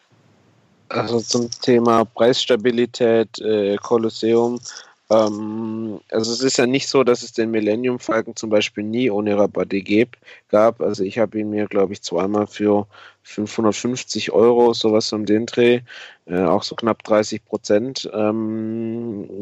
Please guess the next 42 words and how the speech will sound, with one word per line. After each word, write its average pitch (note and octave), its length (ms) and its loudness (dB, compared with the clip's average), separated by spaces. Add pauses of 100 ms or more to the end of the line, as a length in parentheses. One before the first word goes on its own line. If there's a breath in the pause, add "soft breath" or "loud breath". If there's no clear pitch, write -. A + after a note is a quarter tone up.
(100)
war G#2 140 4
da G#2+ 80 6
immer A#2 240 2
mal G#2+ 240 2
wieder A2 180 2
möglich. A2+ 560 -4 (840 loud breath)
Ähm, G#2+ 680 0
jetzt G2 180 -2
schon A2 140 -2
eine G2+ 160 2
Weile G2+ 240 2
nicht A2 220 -6
mehr, B2+ 180 0
muss A2 220 -6
man G#2+ 120 -2
auch G#2+ 100 2
fairerweise A#2 600 2
dazu A#2+ 340 -4
sagen. A#2 460 2 (420 soft breath)
Ich - 140 -8
glaub, A2+ 320 4 (460)
das - 260 -10
Taj - 300 -2
Mahal, A2 560 4
das A2+ 240 -6
hatte G#2 120 0
ich G#2 140 -12
auch G#2+ 240 -6
für, A#2 320 -2
für - 160 -12
um A2+ 160 -6
die A#2 120 -2
dreißig A2 440 -2
Prozent A2 540 -2
hatte G#2+ 180 -2
ich, - 220 -6
hatte G#2 160 0
ich's - 280 -10
mir, G#2+ 380 4 (440 loud breath)
äh, G#2 260 4
gekauft. G#2+ 720 2
Ähm, G#2 540 0